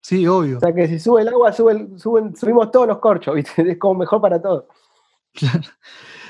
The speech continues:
Speaker 1: Eh, quiero que nos cuentes acerca del lanzamiento del nuevo producto, eh, que es el Empad, para los que no saben.
Speaker 2: Ok, el Empad es un, un multisample pad,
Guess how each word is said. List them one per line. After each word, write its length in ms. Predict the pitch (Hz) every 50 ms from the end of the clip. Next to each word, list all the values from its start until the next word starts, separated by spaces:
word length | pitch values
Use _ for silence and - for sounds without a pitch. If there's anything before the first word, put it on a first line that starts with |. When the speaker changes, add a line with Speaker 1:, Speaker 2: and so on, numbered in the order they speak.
| - _
Speaker 1:
Eh, 360 | - 165 156 156 151 147 143 143
quiero 220 | - 240 240 226
que 100 | 190 196
nos 120 | 175 160 -
cuentes 260 | - 196 196 202 160
acerca 420 | 160 143 - 175 175 175 190 170
del 160 | 151 143 135
lanzamiento 580 | 131 139 135 131 - 135 143 160 170 170 156 160
del 160 | 147 139 135
nuevo 180 | 139 165 165 147
producto, 580 | 151 151 156 160 156 - - 180 180 180 - _ _ _ _ _
eh, 280 | - 151 135 131 127 127
que 80 | - 190
es 120 | 185 -
el 60 | -
Empad, 360 | 156 143 127 - 147 139 120 110 - _ _ _ _
para 220 | _ 147 - 143 139
los 100 | 131 123
que 100 | - 139
no 80 | 139
saben. 300 | 123 - 139 131 127 127 - _ _ _ _ _ _ _ _ _ _ _ _ _ _ _ _ _ _ _ _ _ _ _ _ _ _ _ _ _ _ _ _ _ _
Speaker 2:
Ok, 160 | - 196 196 214 208 202 196 190 - - 233
el 120 | 208 233
Empad 360 | 254 254 254 254 339 370 349
es 140 | 302 240 -
un, 380 | 254 247 247 240 226 214 - - -
un 500 | 233 233 233 233 226 226 220 - - _
multisample 1040 | 214 214 220 240 247 254 220 - 226 208 - - 220 220 214 208 214 - 196 196 190
pad, 380 | 196 - 247 247 240 240 240